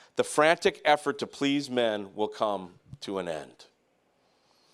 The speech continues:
The circle of persons we struggle to please will be narrowed to one.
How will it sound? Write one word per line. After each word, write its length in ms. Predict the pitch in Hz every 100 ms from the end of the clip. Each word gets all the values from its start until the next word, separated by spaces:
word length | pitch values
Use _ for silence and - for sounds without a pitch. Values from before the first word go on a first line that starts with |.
| - - - -
The 80 | 123
circle 420 | - 185 185 185
of 140 | 185
persons 460 | - 175 160 143 117
we 120 | 127
struggle 440 | 127 - 147 139 139
to 100 | 127
please 400 | - 135 113 101
will 120 | 107
be 120 | 110
narrowed 580 | 107 110 110 98 87 - _ _ _ _ _ -
to 120 | 98
one. 440 | 82 80 78 67